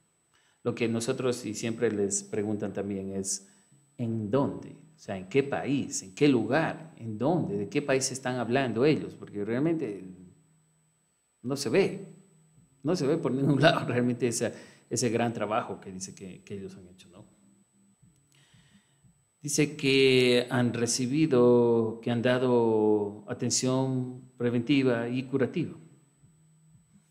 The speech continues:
Por eso asegura, "Hemos logrado avances importantes en el campo de la salud". ¿Cuáles? O sea, solo dicen, "Hemos, hemos, hemos logrado avances", así como Novoa. Tenemos,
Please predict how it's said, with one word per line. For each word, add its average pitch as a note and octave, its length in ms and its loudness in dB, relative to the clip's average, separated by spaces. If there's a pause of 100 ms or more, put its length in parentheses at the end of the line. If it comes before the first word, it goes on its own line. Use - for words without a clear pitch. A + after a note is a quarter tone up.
(360)
Por G3+ 160 8
eso F#3+ 340 6
asegura, A#2 640 0
"Hemos A3 340 4
logrado D3+ 420 4
avances C#3 440 0
importantes C#3 560 -4
en A#2+ 80 -4
el G#2+ 80 -6
campo A#2 240 -4
de A2 80 0
la G#2 80 -4
salud". A#2 400 -2 (460)
¿Cuáles? B2 1080 0 (640)
O - 20 -20
sea, G#2 180 -18
solo A2 260 -4
dicen, A2 400 -8 (260)
"Hemos, C3+ 240 -16 (260)
hemos, C3+ 460 -10 (420)
hemos C3 420 -8
logrado B2+ 520 -4
avances", B2+ 800 -4 (340)
así C#3 180 -2
como C#3 180 0
Novoa. G#2+ 380 -2 (1040)
Tenemos, C3 720 -2